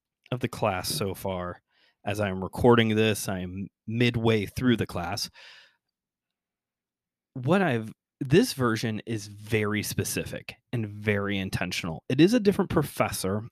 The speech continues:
It's actually the same professor I had for discipleship methods and for intercultural ministry. So I'm, I'm excited for that 'cause I do like him. But this has been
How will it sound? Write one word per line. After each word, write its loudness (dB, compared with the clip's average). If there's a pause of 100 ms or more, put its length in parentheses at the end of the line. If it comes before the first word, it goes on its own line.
It's -2
actually 2
the 0
same 0
professor 0
I 0
had -4
for -6
discipleship -2
methods -4 (340)
and -2
for 0
intercultural 2
ministry. 2 (1120)
So -2 (880)
I'm, -2
I'm -6
excited 4
for -4
that -4
'cause -6
I -2
do -2
like -4
him. -6
But 2
this 8
has 4
been -2